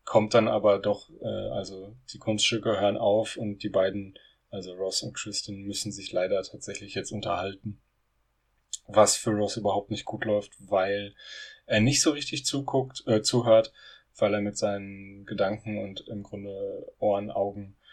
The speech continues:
bei Carol und Susan ist, die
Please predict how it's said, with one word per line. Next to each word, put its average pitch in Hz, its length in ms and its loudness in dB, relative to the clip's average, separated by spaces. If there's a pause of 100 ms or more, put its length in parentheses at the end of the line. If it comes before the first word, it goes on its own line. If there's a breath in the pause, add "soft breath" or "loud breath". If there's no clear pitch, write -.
(200 soft breath)
bei 90 460 -2 (800)
Carol 110 400 2
und 101 180 -6
Susan 165 460 -6
ist, 151 340 -2
die 104 320 -8